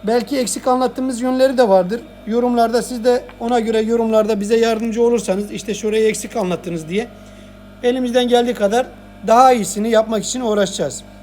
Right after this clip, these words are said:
Arkadaşlar şu ana kadar seksen dördüncü videoyu yayınlıyoruz. Abone sayımız üç bin beş yüzlere doğru gidiyor. Abone olup beğeni yaparsanız bundan sonraki videoların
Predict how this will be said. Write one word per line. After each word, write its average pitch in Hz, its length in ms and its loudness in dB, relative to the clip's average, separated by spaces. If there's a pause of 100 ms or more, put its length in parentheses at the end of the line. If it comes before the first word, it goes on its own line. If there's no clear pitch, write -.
(160)
Arkadaşlar 240 580 0 (380)
şu 247 160 0
ana 254 180 -2
kadar 247 200 0
seksen 254 420 -4
dördüncü 247 400 -4
videoyu 247 420 -4 (600)
yayınlıyoruz. 196 840 2 (500)
Abone 226 300 2
sayımız 254 680 -2
üç 233 200 -8
bin 247 140 -4
beş 240 200 0
yüzlere 247 360 2
doğru 247 220 0
gidiyor. 208 360 -2 (760)
Abone 220 340 2
olup 247 340 4
beğeni 226 280 2
yaparsanız 240 760 2 (360)
bundan 233 280 0
sonraki 247 440 -2
videoların 233 560 2